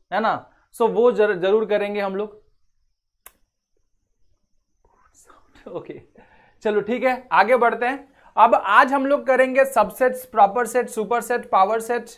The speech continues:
and यूनिवर्सल सेट, ये आज हम लोग करेंगे। So, let us start, uh, types of set में आगे वाला जो है, वो है अपने पास सबसेट। ओके, so सबसेट में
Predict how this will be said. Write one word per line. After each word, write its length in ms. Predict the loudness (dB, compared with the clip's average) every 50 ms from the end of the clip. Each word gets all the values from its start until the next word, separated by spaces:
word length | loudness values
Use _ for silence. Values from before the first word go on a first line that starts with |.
| _ _ _
and 200 | -2 -2 -2 -2
यूनिवर्सल 560 | -4 -6 -6 -6 -2 -2 -2 -2 -2 -6 -8 -6
सेट, 200 | -6 -8 -8 -8 -12 -12
ये 260 | -10 -8 -4 -4 -2
आज 300 | -2 -2 -2 -2 -2 -4
हम 140 | -6 -6 -4
लोग 200 | -8 -8 -2 -2
करेंगे। 420 | -2 -2 -2 -4 -6 -8 -8 -10 -20 _ _ _ _ _ -6
So, 140 | 2 6 6
let 120 | 6 6
us 60 | 4 -6 0
start, 300 | 4 4 4 4 2 -2 -8 2 6
uh, 240 | 10 10 10 10 8 0 -14 -20 _ _ -12 _ 0
types 300 | 2 2 2 -2 -2 0
of 220 | 0 0 2 2 0
set 200 | -2 -2 -2 -6
में 220 | -6 -4 -4 -2
आगे 320 | 0 0 0 0 0 -4
वाला 220 | 0 2 2 2 2
जो 180 | -2 -2 -2
है, 160 | 0 2 0 0
वो 200 | 0 -2 -2 -2
है 160 | 0 0 0
अपने 240 | 0 -2 -4 -8 -6
पास 340 | -4 -4 -4 -4 -6 -8 -4
सबसेट। 460 | -4 -4 -4 -2 0 0 0 0 -2 -10 -14 -20 _ _ _ _ _ _ _ _ _ _ -8
ओके, 380 | -4 0 0 0 0 -2 -10 -20 _ _ _ _ _ _ _ _ -4
so 260 | 0 4 4 4 4
सबसेट 600 | 2 -2 -4 -6 -6 -6 -4 -2 -2 -2 -2 -2
में 360 | -8 -8 -8 -8 -10 -12 -18